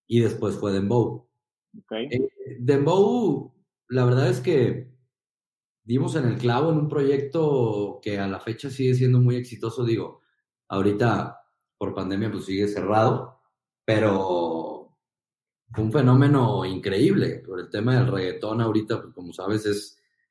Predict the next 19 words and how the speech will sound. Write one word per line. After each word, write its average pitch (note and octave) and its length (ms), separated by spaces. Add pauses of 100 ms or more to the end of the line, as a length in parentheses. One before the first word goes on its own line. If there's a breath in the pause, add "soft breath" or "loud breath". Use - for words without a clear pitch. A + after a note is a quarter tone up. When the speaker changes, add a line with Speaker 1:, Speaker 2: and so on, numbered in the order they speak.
(100)
Speaker 1:
es G2 160
un A2+ 140
boom. A#2+ 500
Eh, F2+ 100
llevamos G2+ 400
D A2+ 120
Js A2 460 (220)
muy, G#2+ 160
muy A#2 180
importantes G#2 640
allá F#2+ 420
a F2+ 180
Dembow F#2 640 (480)
y E2+ 120
cantantes F2+ 480
de G2 100
reggaetón F2+ 960
famosos, G2+ 640
entonces F2+ 720